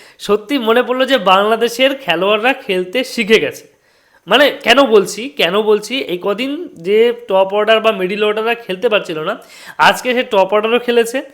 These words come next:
মিডল অর্ডারও খেলেছে, কিন্তু শেষ পর্যন্ত জাকের আলী আর ওই শামীম হোসেন, এই দুজন বাদ দিয়ে বাকি দু সবাই ভালো খেলেছে।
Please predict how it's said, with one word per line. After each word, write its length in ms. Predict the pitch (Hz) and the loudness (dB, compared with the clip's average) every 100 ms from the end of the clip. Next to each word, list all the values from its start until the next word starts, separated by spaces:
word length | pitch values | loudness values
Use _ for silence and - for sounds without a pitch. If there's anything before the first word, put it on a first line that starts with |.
| - - - | -20 -20 -2
মিডল 320 | 226 320 320 | 2 6 8
অর্ডারও 260 | 262 208 175 | 8 6 2
খেলেছে, 380 | 175 139 127 - | -2 -4 -8 -12
কিন্তু 260 | 196 226 262 | -8 -6 -4
শেষ 220 | - 196 | -4 -6
পর্যন্ত 280 | 226 226 196 | -6 -4 -2
জাকের 440 | 175 170 - 262 | 2 0 2 2
আলী 240 | 254 269 294 | 2 2 2
আর 180 | 190 208 | 2 2
ওই 120 | 208 | -2
শামীম 380 | - 185 233 208 | -2 -2 0 -4
হোসেন, 280 | 190 170 | -4 -6
এই 100 | 196 | -6
দুজন 340 | 190 190 226 214 | -6 -4 -4 0
বাদ 280 | 180 214 196 | 2 2 0
দিয়ে 160 | 151 - - _ | -8 -8 -20 _
বাকি 280 | 156 165 214 | -2 -2 -2
দু 280 | 151 156 170 | -8 -10 -10
সবাই 380 | - 143 170 202 - | -6 -2 0 0 -4
ভালো 160 | 127 135 | -12 -12
খেলেছে। 340 | - 123 | -16 -20